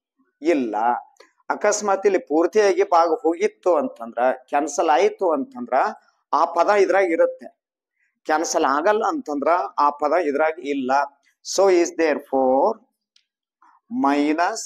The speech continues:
one hundred fifty is a not term of the given A ಪಿ.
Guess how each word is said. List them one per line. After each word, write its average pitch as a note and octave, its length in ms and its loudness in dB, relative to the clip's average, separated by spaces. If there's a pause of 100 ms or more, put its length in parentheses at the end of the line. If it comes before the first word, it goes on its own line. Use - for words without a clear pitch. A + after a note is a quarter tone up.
(600)
one F3+ 120 0 (140)
hundred D3 340 -2 (160)
fifty D#3+ 460 -4 (480)
is E3+ 320 -2 (320)
a C3+ 80 2 (1300)
not E3 480 2 (680)
term E3 420 4 (840)
of C#3 100 0 (240)
the D3+ 120 2 (1000)
given D#3 420 2 (460)
A - 20 2 (180)
ಪಿ. C3+ 160 2